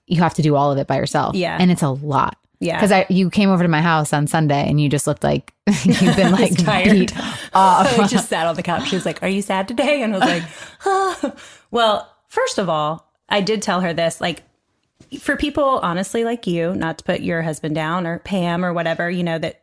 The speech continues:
Speaker 2: their husbands travel a lot, they're used to doing,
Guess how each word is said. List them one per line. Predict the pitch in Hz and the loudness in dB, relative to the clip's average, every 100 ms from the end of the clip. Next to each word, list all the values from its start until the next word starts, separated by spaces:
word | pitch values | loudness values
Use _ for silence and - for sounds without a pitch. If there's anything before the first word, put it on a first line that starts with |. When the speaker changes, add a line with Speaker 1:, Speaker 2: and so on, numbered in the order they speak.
| - | -8
Speaker 2:
their | 190 180 175 | -4 -2 -2
husbands | 180 156 175 160 | -4 -4 -6 -6
travel | - 262 247 175 | -4 -2 -2 -2
a | |
lot, | 160 156 175 - _ - | -2 -2 -4 -8 _ -4
they're | 294 | -2
used | 262 214 208 - | 0 -2 -4 -6
to | |
doing, | 156 185 170 - 151 | -2 -2 -2 -4 -8